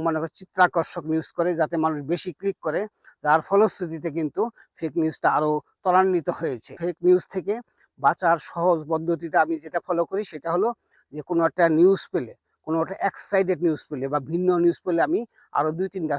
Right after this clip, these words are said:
সোর্স যাচাই করি, চেক করি, বিশেষ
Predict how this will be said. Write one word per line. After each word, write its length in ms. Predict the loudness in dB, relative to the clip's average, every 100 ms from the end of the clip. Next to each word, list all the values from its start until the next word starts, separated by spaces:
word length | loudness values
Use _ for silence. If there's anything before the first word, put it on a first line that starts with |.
| -2
সোর্স 260 | 2 2 -2 -20 _ _ _ _ _ _ _ _ _ _ _ _ _ _ _ _ _ _ _ -12
যাচাই 420 | -12 -2 0 0 0
করি, 120 | -6 -2
চেক 140 | -4 -2
করি, 140 | -8 -8 -12
বিশেষ 200 | -10